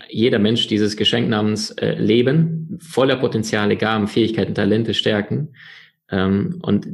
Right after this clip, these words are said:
die traurige Wahrheit aus meiner Sicht, die meisten Menschen machen sich nicht einmal die Mühe, dieses Geschenk Papier abzumachen, um zu schauen, was habe ich denn mitbekommen. Und ich habe früher schon gemerkt, ich habe eine schnelle Auffassungsgabe, ich hatte relativ gutes Gedächtnis, aber ich hatte kein Erfolgsumfeld, ich hatte keine Vorbilder, gar nichts. Und wenn du in der Gegenwart nichts hast,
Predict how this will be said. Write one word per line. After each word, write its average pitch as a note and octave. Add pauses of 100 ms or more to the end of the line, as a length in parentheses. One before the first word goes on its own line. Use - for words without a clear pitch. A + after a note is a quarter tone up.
(140)
die A2+
traurige A#2+
Wahrheit G#2+
aus G#2+
meiner A2
Sicht, A#2
die A2+
meisten G#2+
Menschen G#2+
machen G#2
sich G#2
nicht A2+
einmal G#2+
die G2+
Mühe, G#2+
dieses G#2+
Geschenk A2
Papier B2
abzumachen, G2+
um G#2+
zu -
schauen, G#2
was G#2
habe G#2+
ich A2+
denn G#2
mitbekommen. G2+ (640)
Und G#2+
ich A2
habe C3
früher D3
schon C#3
gemerkt, A#2+
ich -
habe -
eine -
schnelle B2+
Auffassungsgabe, A2
ich G#2+
hatte A2
relativ B2+
gutes B2
Gedächtnis, A2+
aber G#2+
ich G#2
hatte A2
kein A2
Erfolgsumfeld, A2
ich G#2+
hatte G#2
keine G2+
Vorbilder, A2
gar G#2+
nichts. -
Und G#2+
wenn A2
du A2+
in G#2+
der G#2+
Gegenwart A#2+
nichts -
hast, -